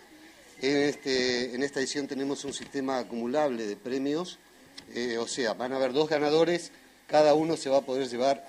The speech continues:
<clears throat> hasta quince mil pesos y cinco mil son para, eh, tres mil quinientos para la organización social que él elige al llenar su cupón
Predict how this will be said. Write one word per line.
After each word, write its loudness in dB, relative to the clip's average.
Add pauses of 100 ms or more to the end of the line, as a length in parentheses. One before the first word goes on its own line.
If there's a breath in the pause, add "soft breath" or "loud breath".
(160)
<clears throat> -14
hasta -4
quince -4
mil -4
pesos -4 (420 loud breath)
y -6
cinco 0
mil -2
son 0
para, -2 (340 loud breath)
eh, -4
tres -6
mil -2
quinientos -2
para 0
la 0
organización -6
social -2 (380 loud breath)
que 2
él 2
elige 0
al -6
llenar -6
su -12
cupón 0